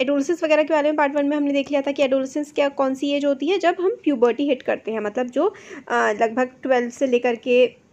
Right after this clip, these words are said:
ट्वेल्व से बड़ी वाली, ट्वेल्व से नाइनटीन वाली एज जो होती है ना, उसको एडोलेसेंस कहते हैं। इसमें body में काफ़ी ज़्यादा changes होने लगते हैं। ये सारा का सारा हम लोगों ने इसमें देख लिया था कि लड़कों की voice change होती है, फिर hair, body growth होती है, फिर उसके बाद development of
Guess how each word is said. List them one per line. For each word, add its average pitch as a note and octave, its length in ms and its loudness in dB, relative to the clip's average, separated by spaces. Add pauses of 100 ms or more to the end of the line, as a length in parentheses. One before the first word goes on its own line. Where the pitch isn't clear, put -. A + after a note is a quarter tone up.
(200)
ट्वेल्व C#4+ 220 4
से D#4 120 -2
बड़ी C4 220 4
वाली, A#3 200 2
ट्वेल्व B3 220 2
से C#4 100 0
नाइनटीन B3+ 340 -4
वाली B3+ 240 -2
एज B3+ 140 2
जो C4+ 120 0
होती B3+ 180 0
है D4 80 0
ना, G#4+ 60 2
उसको C5 220 0
एडोलेसेंस A#3 560 0
कहते G3 280 -4
हैं। D3+ 100 -6
इसमें C4 240 -4
body A3 240 0
में A#3+ 100 -6
काफ़ी A3+ 240 -4
ज़्यादा A#3 200 -4
changes A#3+ 580 -4 (240)
होने A3 160 2
लगते - 260 -8
हैं। G#3+ 200 -10 (300)
ये B3 60 -4
सारा B3 200 0
का B3+ 140 -6
सारा C#4 400 2
हम B3+ 120 0
लोगों A3 200 -4
ने G#3+ 80 -2
इसमें C4+ 260 -2
देख G#3+ 180 2
लिया G#3+ 100 -2
था G3+ 100 -4
कि G#3+ 180 -8
लड़कों A3 300 -4
की B3+ 120 -6
voice A3 380 0
change A3 240 -2
होती G#3 260 -2
है, G#3+ 120 0
फिर A3 220 -4
hair, G#3+ 300 0
body G#3+ 320 -2
growth A3 280 -2
होती G#3 260 -4
है, G#3+ 140 -2 (320)
फिर C#4+ 80 -4
उसके D4 220 -2
बाद C#4+ 360 2
development B3+ 560 0
of C4+ 300 2